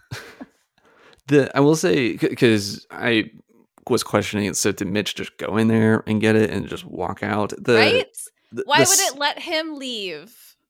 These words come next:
Speaker 2: s-, the second movie, um, I, I've, I've seen the sequel to this, and it is worst acting, but the scares are still really scary. So I like it for those reasons. But, uh,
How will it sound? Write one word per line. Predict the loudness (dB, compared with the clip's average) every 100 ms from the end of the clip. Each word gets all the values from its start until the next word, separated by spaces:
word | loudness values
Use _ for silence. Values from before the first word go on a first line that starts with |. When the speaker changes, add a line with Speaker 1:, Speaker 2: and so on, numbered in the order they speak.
| _ -12
Speaker 2:
s-, | -12 -12
the | -6 0 2
second | 4 2 0 0 -2 0
movie, | 0 2 0 0 0 -4 -4
um, | -4 -4 -8 -14
I, | -12 -4 -2
I've, | 0
I've | 0
seen | 0 0
the |
sequel | 0 -4 -6 -6
to | -6
this, | -4 -4 -6 -10 -2
and | 0 0
it | 2 4
is | 4 2 -2 -8 -14 _ -10
worst | -2 2 2 -2 -10 -6
acting, | -4 -4 -4 -6 -4 -6 -12 -10 -2
but | 0 0 -2 -8 -4
the | -2
scares | -2 0 2 2 2
are | -2
still | -2 -2
really | -2 -4 -8
scary. | -10 -10 -10 -12 -10 -8
So | -6 -8 -8 -8
I | -6
like | -6
it | -8
for | -8
those | -6 -4
reasons. | -4 -2 -2 -2 -8 _ _ _ _ _ -4
But, | 2 4
uh, | 4 4 2